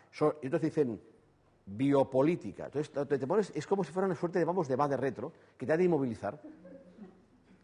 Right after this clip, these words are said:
Entonces dices, "¿pero qué es la vía política?". La, la vía política es la vía política. Entonces, claro, entonces, ¿comprendéis? Que, que hay un, que hay un peligro realmente grave,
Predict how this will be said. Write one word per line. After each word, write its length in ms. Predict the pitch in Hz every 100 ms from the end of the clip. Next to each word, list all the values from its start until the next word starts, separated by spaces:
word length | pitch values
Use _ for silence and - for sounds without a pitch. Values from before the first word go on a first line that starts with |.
| -
Entonces 220 | - 151
dices, 140 | 160 143
"¿pero 140 | 147
qué 80 | 202
es 60 | 208
la 40 |
vía 100 | 180
política?". 260 | 143 117 -
La, 220 | 98 98
la 60 | 92
vía 120 | 98
política 360 | 98 98 123
es 60 | 131
la 80 | 107
vía 100 | 98
política. 460 | 85 85 87 127 131 _ _
Entonces, 200 | 113 117
claro, 200 | 139 - -
entonces, 260 | - 151 139
¿comprendéis? 600 | 131 123 123 190 170 - - _ _ -
Que, 180 | 123 -
que 80 | 143
hay 60 |
un, 160 | 233 190
que 120 | 143
hay 40 | 196
un 160 | 233
peligro 400 | - 131 190 226
realmente 520 | 123 123 170 214 143
grave, 360 | 113 175 180